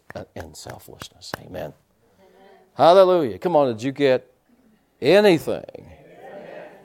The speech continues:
at all? Did you get challenged in any way at all? You said, "No, I didn't need any challenges, Pastor. I, I'm already there." We have a special class for you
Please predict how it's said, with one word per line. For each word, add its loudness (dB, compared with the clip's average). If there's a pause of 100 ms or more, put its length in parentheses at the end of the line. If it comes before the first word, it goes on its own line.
(220)
at 4
all? 4 (1000)
Did -12
you -2
get 4
challenged 4
in 2
any 6
way 4 (840)
at 6
all? 6 (840)
You -14
said, -2
"No, 8
I 4 (300)
didn't -6
need 0
any 0
challenges, -2
Pastor. 0
I, 0
I'm -6
already -2
there." -4 (600)
We -4
have 2
a -6
special -2
class -2
for -16
you -16